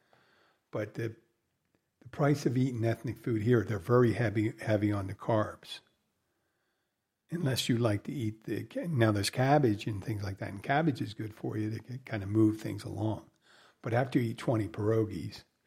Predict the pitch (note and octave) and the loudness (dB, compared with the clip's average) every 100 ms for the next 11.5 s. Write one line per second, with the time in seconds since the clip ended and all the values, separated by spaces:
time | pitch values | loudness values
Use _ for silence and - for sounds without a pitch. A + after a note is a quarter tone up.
0 | _ _ _ _ _ B2 - A#2+ A#2+ G2+ | _ _ _ _ _ -14 -4 -2 0 -2
1 | - B2+ - G#2 G2+ - A#2 A2 B2+ A2+ | -4 -4 -2 -4 -4 -4 -4 -2 0 0
2 | G#2 A2+ G2+ - G#2+ G#2 G2+ - G2+ A2+ | -2 -6 -6 -8 -8 -8 -8 -8 -10 -12
3 | - _ _ _ _ _ _ _ _ _ | -20 _ _ _ _ _ _ _ _ _
4 | _ - G#2+ - A#2+ A2 G2+ F#2 E2+ _ | _ -12 -6 -2 0 0 -2 -6 -12 _
5 | _ _ _ _ _ _ _ _ _ _ | _ _ _ _ _ _ _ _ _ _
6 | _ - G#2+ G2+ G#2 - D3 B2+ A2 - | _ -10 -8 -6 -8 6 6 8 2 4
7 | C#3+ A2 G#2+ A2 A2+ A#2+ G#2+ G#2 - _ | 4 4 6 4 4 2 0 0 -6 _
8 | _ - _ _ _ _ C3+ B2 A#2 A2 | _ -20 _ _ _ _ -2 2 6 6
9 | A2+ - A2+ G#2 G#2+ _ - _ _ G#2+ | 4 2 2 2 -4 _ -20 _ _ -6
10 | G2+ G2+ G#2 - G#2 G2+ - A#2+ C3 C#3 | -2 -2 -4 -6 -8 -8 0 4 6 6
11 | B2+ C3+ C3 B2 - | 4 0 0 -2 -6